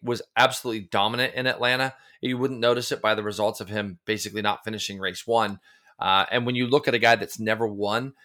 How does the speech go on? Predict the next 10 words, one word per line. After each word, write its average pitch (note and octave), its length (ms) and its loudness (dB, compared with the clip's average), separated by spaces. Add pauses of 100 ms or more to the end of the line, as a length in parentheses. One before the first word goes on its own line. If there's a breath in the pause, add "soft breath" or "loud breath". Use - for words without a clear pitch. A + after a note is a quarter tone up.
(180 soft breath)
a G#2 340 4
Hanos G#2+ 500 -2
Superbike A#2 500 -4
event, A2 340 2
it's, - 300 -10
it's, - 460 -4 (400 soft breath)
you A2+ 100 -6
wouldn't A2+ 200 -2
say, G#2+ 240 2
"Oh, G2+ 380 2